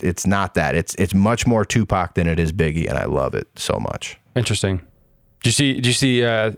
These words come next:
Speaker 2: Young Thug and Gunna both got denied bail?
Speaker 1: I did, and they were using their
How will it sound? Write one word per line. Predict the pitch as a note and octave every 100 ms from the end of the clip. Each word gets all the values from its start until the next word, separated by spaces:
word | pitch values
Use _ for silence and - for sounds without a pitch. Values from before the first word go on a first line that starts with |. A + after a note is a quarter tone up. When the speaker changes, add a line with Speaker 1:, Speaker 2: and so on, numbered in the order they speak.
| -
Speaker 2:
Young | A#2 B2
Thug | A#2 A#2 A#2
and | A#2+ A#2
Gunna | A#2 A#2
both | G#2+ G#2
got | A#2 G2+
denied | G2+ F#2+ F#2+
bail? | F#2 F#2+ G#2+ -
Speaker 1:
I | A#2
did, | G#2+ F3+ A#2
and | A#2 B2+
they |
were | B2
using | B2 C#3+ C#3
their | A#2+ A2